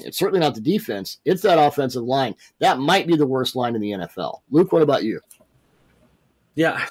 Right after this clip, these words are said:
Speaker 2: you bring up Tomlin. I, I don't know how the guy who's the second winningest active coach in the league to Bill Belichick can still somehow be underrated, but I feel like Mike Tomlin is.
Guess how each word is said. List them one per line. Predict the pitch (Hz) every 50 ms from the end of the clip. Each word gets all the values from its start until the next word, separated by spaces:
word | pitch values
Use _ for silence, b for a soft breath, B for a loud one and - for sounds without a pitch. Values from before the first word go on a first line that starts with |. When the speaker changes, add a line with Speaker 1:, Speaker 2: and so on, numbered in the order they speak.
| - -
Speaker 2:
you | 135 147 147
bring | 131 131 135 160 190 190
up | 151 107
Tomlin. | - 156 151 156 160 151 135 117
I, | 117 135 135 143 160
I |
don't | 185 196
know | 175 160
how | 147 139 170 170
the | 156 156
guy | 131 135 139 147 151 131
who's | 143 139 135 131
the | - 131
second | - - - 165 160 - 156 127
winningest | 135 147 147 143 139 135 123 135
active | 151 139 139 135 135 131 127
coach | - 143 139 135 139
in | 143 127
the | 120 117
league | 127 135 131 123
to | -
Bill | 110 123 123 120
Belichick | 110 117 123 127 117 - 120 110 -
can | 120 110
still | - - 139 131
somehow | - - 135 123 - 131 120
be | 110 123 120 -
underrated, | 107 123 123 117 110 113 117 117 110 107 98
but | - 110
I | 110 110
feel | - - 160 165
like | 151 135 113
Mike | 123 127 123 123
Tomlin | - - 127 123 117 110 104
is. | 120 120 101 92 90 -